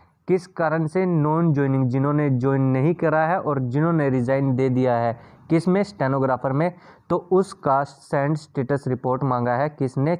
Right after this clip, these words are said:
चीफ सेक्रेटरी of हरियाणा ने। तो गाइस, यहाँ पर एक बार से मैं आपको पूरा नोटिस यहाँ पर दिखा देता हूँ। तो गाइस, यहाँ पर आप देख सकते हो गवर्नमेंट ने पहले भी तीस जुलाई को सभी डिपार्टमेंट, बोर्ड्स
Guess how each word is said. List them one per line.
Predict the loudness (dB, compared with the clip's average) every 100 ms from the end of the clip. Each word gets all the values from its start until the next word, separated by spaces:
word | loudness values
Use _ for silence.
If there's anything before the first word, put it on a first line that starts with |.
| -4
चीफ | -2 -2
सेक्रेटरी | -2 -4 -4 -4 0
of | 0 -2 -6 -20 -20 -6
हरियाणा | -2 -2 -2 -4
ने। | -6 -10 -18 -20 -20 _ _ -4
तो | 0 0 0
गाइस, | 0 0 0
यहाँ | -2 -2
पर | -4 -6 -4
एक | -4 -2
बार | -4 -4
से | -4
मैं | -4
आपको | -4 -4 -6
पूरा | -4 -4 -2
नोटिस | -2 -4 -4
यहाँ | -4 -2
पर | -2
दिखा | -2 -4 -2
देता | -4 -4
हूँ। | -6 -8 -14 _ _ _ _ _ -2
तो |
गाइस, | 2 4 4
यहाँ | 2 0
पर | 0
आप | -2 -2
देख | -2 -2
सकते | -4 -2
हो | 0
गवर्नमेंट | 2 2 2 0 0
ने | -2
पहले | 0 0 2
भी | 2 0
तीस | 2 2 4
जुलाई | 4 2 2
को | 2 0
सभी | 0 0 2
डिपार्टमेंट, | 2 0 0 0 0 2
बोर्ड्स | 2 2 0